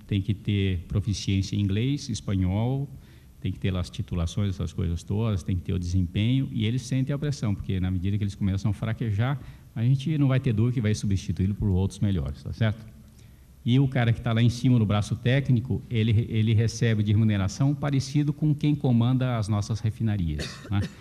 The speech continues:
Então, o nosso gerente que comanda uma refinaria, que é uma responsabilidade muito grande, né, um faturamento enorme, esse indivíduo recebe igual ao nosso cientista que tá pesquisando a bactéria, que vai no campo de petróleo, tá lá no nosso centro de pesquisa, é,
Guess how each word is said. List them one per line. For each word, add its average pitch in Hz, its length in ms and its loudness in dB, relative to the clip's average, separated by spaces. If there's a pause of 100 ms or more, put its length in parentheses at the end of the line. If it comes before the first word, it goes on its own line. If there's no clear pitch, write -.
(260)
Então, 123 180 2
o 127 40 6
nosso 123 380 2
gerente 110 480 2
que 117 120 -2
comanda 110 400 2
uma 107 160 2
refinaria, 101 640 2
que 131 40 -2
é 123 40 0
uma 107 80 2
responsabilidade 95 640 0
muito 107 180 0
grande, 113 460 0 (480)
né, 104 100 -2
um 104 80 0
faturamento 98 580 0
enorme, 117 540 2 (600)
esse 170 320 0
indivíduo 123 440 2
recebe 123 400 0
igual 117 220 2
ao 135 60 2
nosso 127 260 0
cientista 113 600 0
que 120 100 -8
tá 113 160 -4
pesquisando 101 840 0
a 104 80 -2
bactéria, 104 800 -2
que 101 120 -4
vai 101 220 0
no 101 140 2
campo 113 200 0
de 104 80 -2
petróleo, 104 520 0 (280)
tá 117 120 -4
lá 131 120 0
no 147 120 4
nosso 127 180 2
centro 135 140 4
de 135 60 -6
pesquisa, 143 540 0 (380)
é, 110 460 2